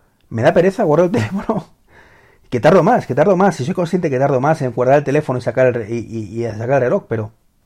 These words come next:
me resulta más cómodo, no me preguntéis por qué. Así que nada, eh, de verdad, como os decía,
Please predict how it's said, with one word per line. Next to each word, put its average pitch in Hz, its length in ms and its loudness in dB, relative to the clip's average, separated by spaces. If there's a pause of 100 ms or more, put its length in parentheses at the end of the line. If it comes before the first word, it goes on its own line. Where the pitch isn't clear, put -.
(1120)
me 139 140 0
resulta 190 240 2
más 147 160 0
cómodo, 107 280 -8
no 120 80 -6
me 131 120 -4
preguntéis 117 340 -4
por 110 180 -12
qué. - 140 -18 (1400)
Así 147 360 2
que 190 140 4
nada, 170 320 4
eh, 123 640 0
de 117 60 -4
verdad, 123 320 2 (260)
como 123 160 -6
os 120 60 -4
decía, 117 400 0